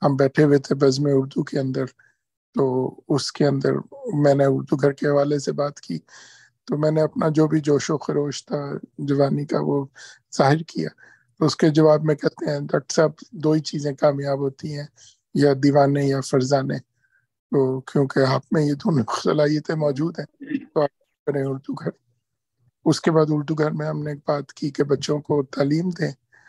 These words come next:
और मेरी तो पूरी कोशिश थी कि अमीन भाई, उन्होंने एक हर्फ नहीं कहा,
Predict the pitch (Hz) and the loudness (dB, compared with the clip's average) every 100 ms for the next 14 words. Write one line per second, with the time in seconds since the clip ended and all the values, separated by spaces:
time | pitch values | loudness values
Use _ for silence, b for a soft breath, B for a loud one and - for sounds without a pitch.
0 | b _ - 139 143 143 143 143 - 277 | b _ -2 0 0 0 0 -2 -6 -10
1 | 269 240 _ - 156 151 - 135 160 120 | -12 -14 _ -4 0 0 0 0 -2 -4
2 | 156 147 156 147 147 160 151 139 139 - | -4 -2 -2 0 0 0 0 0 -2 -8
3 | b b b b b b b - 156 165 | b b b b b b b -6 -2 0
4 | 156 151 - 175 - 175 156 - 147 | -2 -2 -2 -4 -4 -8 -6 -6 -6